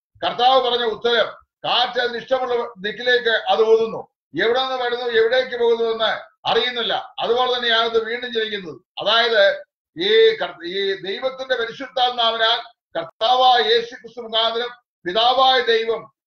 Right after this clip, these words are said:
നമ്മുടെ അന്തരംഗത്തിൽ, അതായത് അന്തരാത്മാവിൽ ചെയ്യുന്ന ആ വീണ്ടും ജനന പ്രക്രിയ നമ്മുടെ ഇന്ദ്രിയങ്ങൾ കൊണ്ട് മനസ്സിലാക്കാൻ നമുക്ക് സാധിക്കത്തില്ല.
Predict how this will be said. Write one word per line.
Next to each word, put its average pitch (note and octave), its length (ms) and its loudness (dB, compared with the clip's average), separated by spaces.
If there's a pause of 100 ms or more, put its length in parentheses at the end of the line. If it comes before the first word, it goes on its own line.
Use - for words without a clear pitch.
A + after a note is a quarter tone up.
(120)
നമ്മുടെ A#3+ 300 0
അന്തരംഗത്തിൽ, A#3+ 640 -2
അതായത് A3 360 0
അന്തരാത്മാവിൽ A3 920 0 (420)
ചെയ്യുന്ന A#3+ 340 -4 (300)
ആ A3+ 380 0 (440)
വീണ്ടും C4 460 -4
ജനന B3 260 2
പ്രക്രിയ A3+ 760 0 (280)
നമ്മുടെ A3 240 0
ഇന്ദ്രിയങ്ങൾ B3+ 720 -4
കൊണ്ട് B3 260 -2
മനസ്സിലാക്കാൻ A3 500 2
നമുക്ക് G#3+ 200 -8
സാധിക്കത്തില്ല. G#3 640 -2